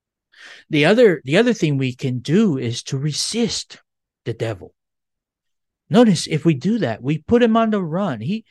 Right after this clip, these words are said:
you and I have the power over the devil to resist him and put him on the run. James four and verse seven and verse eight.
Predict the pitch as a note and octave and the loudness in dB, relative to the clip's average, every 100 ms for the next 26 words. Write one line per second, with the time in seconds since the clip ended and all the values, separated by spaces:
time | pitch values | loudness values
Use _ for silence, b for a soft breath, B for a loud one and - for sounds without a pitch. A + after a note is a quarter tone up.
0 | b b b b C3 C#3+ A3+ B3+ B3+ A3+ | b b b b -14 -4 -2 0 0 -2
1 | F#3 D#3 C#3 C#3 D3+ C3+ C3 B2+ - A3 | -4 -6 -8 -8 -10 -8 -10 -8 -2 0
2 | G#3 C#3 A2+ - _ _ _ _ _ _ | 0 -2 -8 -16 _ _ _ _ _ _
3 | _ _ _ _ _ _ G3 A#3+ F#3+ D3 | _ _ _ _ _ _ 2 2 2 -2
4 | A#2+ A#2+ A#2+ B2+ A2 - - _ _ _ | -4 -8 -8 -8 -10 -18 -20 _ _ _
5 | _ _ _ - C#3+ C#3+ C3 - B3 A#3+ | _ _ _ -2 0 0 -2 -4 -2 -2
6 | - - C3+ A2+ _ - C3+ B2+ B3 B3 | -2 -10 -16 -16 _ -8 -8 0 2 4
7 | G#3+ F#3+ F#3+ F3 C3 G#2+ G2+ _ _ _ | 4 2 0 -2 -4 -6 -12 _ _ _
8 | - C#3 C3+ B2 - D3 C#3 B2 C3+ C3 | -10 -6 -6 -8 -4 -2 -2 -4 -6 -6
9 | D3 C#3 A#2+ G#2+ _ _ _ _ - B2 | -8 -8 -8 -12 _ _ _ _ -4 0
10 | C3 B2+ D3 C3+ | 0 0 -4 -4